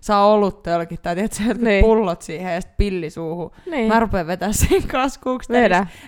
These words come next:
Speaker 1: Hei vit-, hei.
Speaker 2: Vähän ois hyvä.
Speaker 1: Mut se ois vaan kauheet, jos pelkästään mulla on semmonen, se pitäis olla kaikilla muillakin.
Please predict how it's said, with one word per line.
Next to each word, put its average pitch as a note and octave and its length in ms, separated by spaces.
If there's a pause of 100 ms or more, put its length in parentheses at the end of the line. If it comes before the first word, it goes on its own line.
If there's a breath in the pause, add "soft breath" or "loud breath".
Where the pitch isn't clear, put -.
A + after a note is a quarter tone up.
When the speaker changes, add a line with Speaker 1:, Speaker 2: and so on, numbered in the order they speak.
Speaker 1:
Hei D#4 340
vit-, C#4 320 (600 loud breath)
hei. F#4+ 440
Speaker 2:
Vähän C#4+ 240
ois A3+ 200
hyvä. D#3+ 300 (760 loud breath)
Speaker 1:
Mut G#3+ 260 (120)
se G#3 120
ois G#3 140
vaan A3+ 160
kauheet, G#3 380
jos D#3+ 120
pelkästään E3+ 540
mulla E3 260
on D3+ 60
semmonen, E3 300
se F3 60
pitäis F3 220
olla F3+ 120
kaikilla D#3+ 400
muillakin. D3+ 520